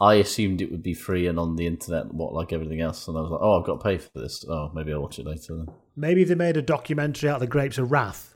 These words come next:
Speaker 2: Oh, they've done that, The
Speaker 1: Hmm.
Speaker 2: Dust Bowl. There you go. I don't need to write,
Speaker 1: Nope,
Speaker 2: read The
Speaker 1: there you go.
Speaker 2: Grapes of Wrath.
Speaker 1: Hmm.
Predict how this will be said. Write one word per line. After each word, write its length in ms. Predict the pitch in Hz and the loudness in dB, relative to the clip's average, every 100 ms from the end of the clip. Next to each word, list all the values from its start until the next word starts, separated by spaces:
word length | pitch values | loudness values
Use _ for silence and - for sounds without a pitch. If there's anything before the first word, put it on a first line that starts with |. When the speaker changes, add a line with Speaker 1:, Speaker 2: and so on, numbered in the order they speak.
| - | 4
Speaker 2:
Oh, 80 | 196 | 6
they've 180 | 190 | 8
done 220 | 202 233 190 | 8 6 6
that, 140 | 113 | 2
The 80 | 107 | 4
Speaker 1:
Hmm. 60 | |
Speaker 2:
Dust 200 | 95 - | 6 4
Bowl. 220 | - 120 101 | 2 0 2
There 140 | 147 | 4
you 80 | 196 | 4
go. 80 | 135 | 4
I 40 | |
don't 200 | 180 247 | 4 4
need 140 | 233 262 | 2 0
to 100 | 220 | 2
write, 180 | 208 139 | 2 4
Speaker 1:
Nope, 100 | 151 | 4
Speaker 2:
read 140 | 156 | 4
The 80 | 139 | 6
Speaker 1:
there 0 | |
you 40 | |
go. 60 | 147 127 | 6 6
Speaker 2:
Grapes 120 | 117 | 4
of 40 | 117 | 0
Wrath. 240 | 110 | 0
Speaker 1:
Hmm. 60 | - | -2